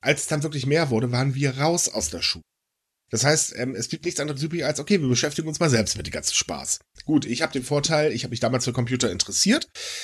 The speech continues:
also saß ich logischerweise viel davor. Ha, mein erster Rechner, ein Schneider C P C sechs vier sechs. Ich vermisse den kleinen Kasten. Ähm,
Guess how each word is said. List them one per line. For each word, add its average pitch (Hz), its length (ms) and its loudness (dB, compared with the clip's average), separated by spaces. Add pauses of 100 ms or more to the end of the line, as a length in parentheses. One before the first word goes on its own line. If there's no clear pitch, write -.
(220)
also 139 200 4
saß 113 300 2
ich 123 120 -2
logischerweise 101 480 0
viel 110 240 -2
davor. 147 600 0
Ha, 90 260 -6
mein 76 120 -10
erster 92 220 0
Rechner, 101 220 0
ein 80 80 -10
Schneider 87 320 -2
C 104 160 0
P 95 140 -2
C 98 160 0
sechs 90 220 -4
vier 98 100 0
sechs. - 380 -4
Ich - 380 -6
vermisse 127 440 -2
den 85 60 -16
kleinen - 220 -10
Kasten. - 380 0 (720)
Ähm, 135 640 2